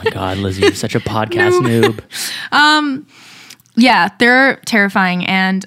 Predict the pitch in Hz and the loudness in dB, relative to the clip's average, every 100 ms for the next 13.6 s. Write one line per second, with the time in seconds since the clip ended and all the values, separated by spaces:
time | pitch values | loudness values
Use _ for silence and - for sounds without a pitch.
0 | - 208 220 226 214 - 185 185 190 - | -4 -2 0 -2 -6 -6 -2 -2 -4 -2
1 | 180 180 180 180 180 175 175 180 180 185 | -4 -2 -4 -4 -4 -6 -6 -6 -4 -6
2 | 180 175 170 - 156 147 185 202 226 - | -8 -6 -6 -6 -8 -8 -6 -2 -2 -2
3 | 175 156 - 190 190 185 170 170 208 _ | -6 -6 -6 -6 -6 -8 -4 -6 -8 _
4 | _ - 190 180 185 - 160 - - - | _ -10 -8 -4 -6 -6 -10 -10 -12 -12
5 | - - - - - - - - - 220 | -12 -14 -18 -20 -20 -20 -20 -12 -4 -2
6 | 202 220 262 - 202 196 185 170 160 147 | 0 -2 -2 -4 -6 -4 -4 -6 -8 -10
7 | 62 62 196 _ _ - - 214 262 - | -12 -14 -16 _ _ -10 -2 -2 -2 -8
8 | - 190 151 180 - 233 - - 247 254 | -12 -12 -12 -12 -10 -10 -10 -4 -2 -2
9 | 277 302 302 254 233 208 208 185 180 180 | -4 -8 -4 -4 -4 -6 -4 -2 -4 -6
10 | 180 - - 180 175 175 175 - - _ | -10 -8 -4 -4 -4 -6 -10 -18 -20 _
11 | _ _ _ _ _ _ - - - _ | _ _ _ _ _ _ -20 -20 -20 _
12 | _ _ _ _ _ - - 277 320 262 | _ _ _ _ _ -10 -4 -2 0 0
13 | 202 208 302 320 277 | 0 -2 -6 -6 -8